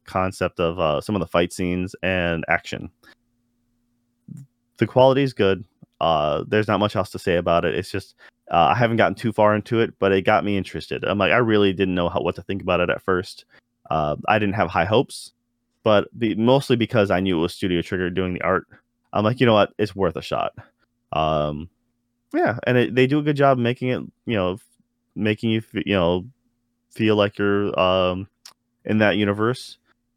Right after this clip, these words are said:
Uh, I, having played the game, it was really funny 'cause they used the same exact, uh, noise for the, when they, people get phone calls. So it's the same ringtone.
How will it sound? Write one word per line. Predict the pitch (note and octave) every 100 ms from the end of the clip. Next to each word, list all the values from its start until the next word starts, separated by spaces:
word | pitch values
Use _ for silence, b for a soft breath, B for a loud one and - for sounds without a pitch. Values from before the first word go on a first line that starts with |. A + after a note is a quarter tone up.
| -
Uh, | F2+ E2 E2 E2+ - - _ _ _ _
I, | - G#2 A2 F2 - G#2+
having | A2 A2+ A#2
played | A#2+ A#2
the | A2
game, | A2 G#2 E2+ E2+ - b b
it | A2
was | G#2+
really | G#2+ G#2
funny | G#2 B2 G#2+
'cause | G2 G2
they | F#2+
used | G2+ G2+
the | F2
same | - - G#2+ G#2
exact, | G#2 G#2 G2+ - -
uh, | G2+ F2+ F2 D#2+ - _ -
noise | A2+ G#2+ F#2 F2+
for | - G2+
the, | F#2
when | F#2
they, | F#2+ G2
people | A2 G2
get | D2+
phone | - F2+ G2+
calls. | C3 B2+ D3+ - _ b _
So | A2
it's | F#2+
the |
same | F#2 G#2+ G2
ringtone. | F#2+ G2+ C3 B2+ C#3